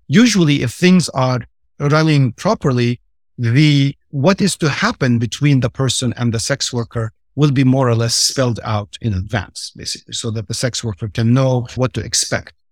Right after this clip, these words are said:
Um, in which case, so if the sex worker is led to expect something and it turns out that the client has a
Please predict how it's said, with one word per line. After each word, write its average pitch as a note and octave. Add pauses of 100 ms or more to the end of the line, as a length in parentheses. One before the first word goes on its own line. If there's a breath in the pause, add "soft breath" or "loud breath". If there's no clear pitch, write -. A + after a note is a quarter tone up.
(360)
Um, A#2+
in D3+
which E3
case, D3
so C#3+
if C#3
the C3+
sex -
worker C#3
is A#2+
led C3
to C#3
expect B2
something C3 (800)
and C#3+
it C3
turns C#3+
out C3+
that A#2+
the B2
client C3
has A#2
a A#2+